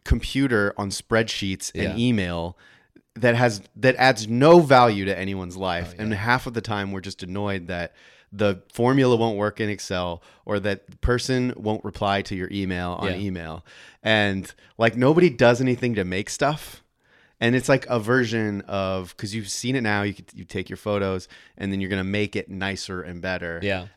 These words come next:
Speaker 1: And then, like, I just don't think any, we don't really do that anymore.
Speaker 2: Yeah.
Speaker 1: Unless, like, you're an artist, you know, where you take a blank canvas and make something out of it. But
Speaker 2: Oh, I have one more thing. I have a least favorite thing. We all need, as a society, to talk about group text messages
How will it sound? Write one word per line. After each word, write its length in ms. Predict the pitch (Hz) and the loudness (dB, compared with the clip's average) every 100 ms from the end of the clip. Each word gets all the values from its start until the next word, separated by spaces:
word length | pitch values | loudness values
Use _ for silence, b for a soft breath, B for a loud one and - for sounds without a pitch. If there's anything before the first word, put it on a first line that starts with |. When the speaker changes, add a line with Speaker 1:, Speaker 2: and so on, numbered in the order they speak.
| - | -8
Speaker 1:
And 160 | 101 | -6
then, 400 | 101 98 95 90 _ _ | -4 -4 -6 -10 _ _
like, 240 | 104 95 | -8 -4
I 60 | 107 | -4
just 160 | 110 131 | -6 -4
don't 180 | 180 | -4
think 220 | 143 131 - - | -2 -6 -8 -4
any, 200 | 120 - | -4 -4
we 100 | 120 | 2
don't 120 | 185 180 | 2 4
really 180 | 160 | 2
do 320 | 101 90 160 214 | 0 0 2 2
that 240 | 98 80 | 0 -2
anymore. 440 | 64 65 50 50 - - | -10 -14 -16 -20 -12 -6
Speaker 2:
Yeah. 240 | 95 90 92 _ _ _ | -4 -6 -14 _ _ _
Speaker 1:
Unless, 340 | 107 135 151 | 0 2 4
like, 160 | 139 120 | 2 2
you're 100 | 98 | -2
an 80 | 85 | -2
artist, 500 | 117 123 92 - - | -2 -2 -2 -8 -12
you 140 | 104 98 | -10 -8
know, 80 | |
where 100 | 92 92 | -8 -8
you 80 | |
take 200 | 95 107 | -8 -10
a 40 | 92 | -10
blank 280 | 95 90 - | -8 -10 -8
canvas 340 | 107 92 85 | -8 -8 -10
and 80 | 90 | -10
make 200 | 101 117 | -10 -10
something 260 | - - - | -14 -16 -20
out 60 | - | -20
of 80 | - | -20
it. 140 | - _ | -20 _
But 160 | - _ _ _ _ | -20 _ _ _ _
Speaker 2:
Oh, 200 | 262 240 | 4 6
I 100 | 180 | 6
have 100 | 247 | 4
one 100 | 196 | 4
more 100 | 170 127 | 2 0
thing. 180 | 104 - - - | 0 -6 -8 0
I 80 | 107 | 2
have 160 | 104 | 2
a 80 | 95 85 - _ _ | 0 -6 -12 _ _
least 220 | 107 95 | -4 -4
favorite 240 | 95 - - | -4 -8 -16
thing. 160 | - _ _ | -20 _ _
We 320 | 127 139 196 | 2 2 4
all 180 | 208 214 | 2 2
need, 380 | 185 147 135 120 | 0 0 2 2
as 180 | 107 - | 0 -2
a 60 | |
society, 540 | 101 - 107 95 95 95 | -8 -2 2 2 2 -2
to 100 | 95 | -4
talk 320 | - 92 - | -2 -4 -2
about 340 | 90 82 82 _ 107 | -4 -2 -4 _ -8
group 260 | 101 90 - | -4 -4 -4
text 260 | 76 - | -8 -8
messages 640 | 67 - - 64 - - | -14 -14 -14 -18 -16 -16